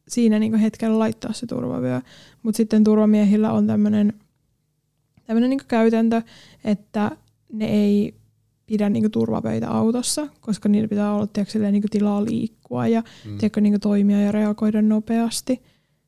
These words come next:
Speaker 1: Niin, niin. Et en mä sitten tiedä, että onko se sitten laittanut siinä jotenkin sen.
Speaker 2: Hmm. Ja jos se on
Speaker 1: Niin.
Speaker 2: kokenut sen tilanteen uhkaavaksi, niin miksei se ole vaikka sanonut sit niille muille, että laittakaa turvavyöt.
Speaker 1: Niin, että todella paljon aukkoja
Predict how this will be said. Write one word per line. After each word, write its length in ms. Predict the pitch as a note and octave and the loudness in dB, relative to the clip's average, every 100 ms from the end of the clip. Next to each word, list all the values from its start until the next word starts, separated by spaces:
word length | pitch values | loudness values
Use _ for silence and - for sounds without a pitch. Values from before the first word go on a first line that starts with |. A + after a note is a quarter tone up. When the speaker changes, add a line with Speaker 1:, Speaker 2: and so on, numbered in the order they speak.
| _ _ _ - | _ _ _ -12
Speaker 1:
Niin, 440 | A3 G#3 G#3 G#3 - _ _ _ _ | 0 2 4 2 -2 _ _ _ _
niin. 280 | A#3+ A#3+ - - _ _ C4 | -8 -8 -8 -20 _ _ -12
Et 80 | C4+ | -4
en 100 | A#3 | 0
mä 120 | G#3+ | 0
sitten 340 | A#3 - B3 | -2 -4 -6
tiedä, 300 | A#3+ A#3 A3 | -2 0 0
että 240 | G#3+ - A3+ - _ _ _ _ _ - | -2 -4 -10 -10 _ _ _ _ _ -4
onko 140 | A3 - | -2 0
se 120 | G#3+ | -4
sitten 280 | G#3 A#3 G#3 | -2 0 4
laittanut 500 | A#3+ A3 - G#3+ G#3 | 4 2 2 0 0
siinä 280 | - A3+ A3+ | 0 -4 -2
jotenkin 400 | A#3+ A3+ A#3+ B3 | -2 -2 -2 -4
sen. 240 | - C4+ C4 _ - | -8 -10 -10 _ -10
Speaker 2:
Hmm. 260 | G#2 G2+ G2+ _ _ _ _ | -8 -8 -12 _ _ _ _
Ja 80 | G#2+ | -2
jos 180 | G#2 - | -2 0
se 80 | G#2+ | -2
on 60 | |
Speaker 1:
Niin. 120 | A#2 A2 | -2 -4
Speaker 2:
kokenut 240 | G2+ G2+ | -8 -10
sen 180 | - G2 | -6 -4
tilanteen 460 | G2 G2 F#2 F#2+ | -2 -2 0 -2
uhkaavaksi, 640 | G#2+ - - G2+ G#2 - G2+ | -4 -6 -2 0 -2 -4 -6
niin 160 | G2+ | -8
miksei 340 | G2+ - G#2+ A2+ | -6 -6 -4 -4
se 100 | A2+ | -6
ole 120 | - | -6
vaikka 260 | - - | -10 -8
sanonut 380 | A#2 A#2+ - A#2 | -8 -8 -10 -10
sit 200 | - G#2+ - | -10 -12 -14
niille 240 | - - | -14 -12
muille, 340 | G2 - - - | -10 -10 -10 -10
että 180 | - - | -10 -10
laittakaa 440 | - - G#2 G#2+ G#2+ | -10 -10 -6 -6 -6
turvavyöt. 680 | A2 G#2+ G#2+ - B2 - _ B3+ | -8 -6 -6 -4 -6 -8 _ -12
Speaker 1:
Niin, 260 | A3+ A3 _ - | -8 -8 _ -12
että 240 | G#3+ - G#3+ _ | -10 -8 -10 _
todella 340 | A3+ B3 C#4 C4 | -2 0 2 2
paljon 280 | B3 B3 | 0 0
aukkoja 540 | A#3+ A3+ A3+ - A3 | 0 0 -2 0 0